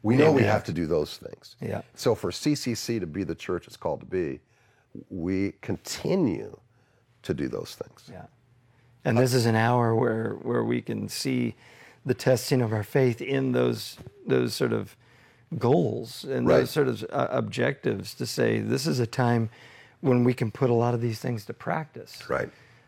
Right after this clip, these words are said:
Speaker 2: Uh, so, yeah, I mean, clearly, you know, you look at things like distractions. Well, I mean,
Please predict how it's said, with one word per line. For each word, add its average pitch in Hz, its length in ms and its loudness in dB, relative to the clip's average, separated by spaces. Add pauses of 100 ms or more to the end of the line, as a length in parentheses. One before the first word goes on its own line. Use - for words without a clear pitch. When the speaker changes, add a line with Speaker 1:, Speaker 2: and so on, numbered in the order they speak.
Speaker 2:
Uh, 123 400 -6 (120)
so, 120 500 4 (680)
yeah, 127 240 6
I 127 60 6
mean, 120 460 2 (200)
clearly, 170 420 6
you 123 80 4
know, 127 80 4
you 139 140 4
look 190 120 2
at 160 120 -8
things 139 240 -2
like 113 180 -4
distractions. - 840 -6
Well, 57 220 -2
I 58 40 -2
mean, 58 260 -6